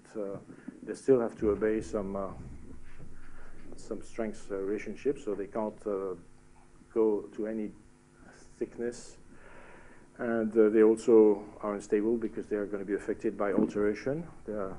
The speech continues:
rainfall is coming through and changing, and, uh, alters the rocks.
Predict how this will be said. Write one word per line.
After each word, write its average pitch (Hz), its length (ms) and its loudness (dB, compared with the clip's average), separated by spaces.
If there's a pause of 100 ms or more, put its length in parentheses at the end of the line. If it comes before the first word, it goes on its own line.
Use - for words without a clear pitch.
(140)
rainfall 107 580 0
is 101 200 -4
coming 98 280 -6
through 139 580 2 (380)
and 107 260 -6
changing, 104 520 -6 (280)
and, 101 300 -14
uh, 95 140 -8
alters 110 340 -2
the 101 100 -4
rocks. 151 460 -2